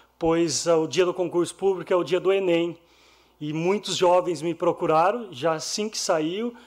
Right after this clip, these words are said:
é, que irão fazer o enem, então, se há a possibilidade de alterar a data, tendo em vista que gostaria de participar também do concurso público. Parabenizar a escola,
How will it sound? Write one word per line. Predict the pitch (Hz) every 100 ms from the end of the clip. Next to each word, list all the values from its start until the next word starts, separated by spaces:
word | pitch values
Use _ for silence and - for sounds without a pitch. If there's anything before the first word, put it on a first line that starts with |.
| - -
é, | 165 165 170
que | 170 208 208 160 285 262
irão | 185 185 196 226
fazer | 214 180 151
o | 170
enem, | 175 165 175 190
então, | - 202 202 - -
se | - - 196
há |
a | 185
possibilidade | 202 196 190 202 165 175 165
de |
alterar | 185 180 185 170 170
a |
data, | 156 156 165 175 - 185 - _
tendo | 185 185
em | 180
vista | 151 170 -
que | 160
gostaria | 170 180 170
de | 165
participar | 175 180 - 220 170 151
também | 156 170 156 160
do | 160
concurso | 175 165 160 151 185
público. | - 131 117 - 127 _ _ _ _ _ - - - -
Parabenizar | - 185 190 185 147 185
a | 180
escola, | 165 - - 180 185 175 151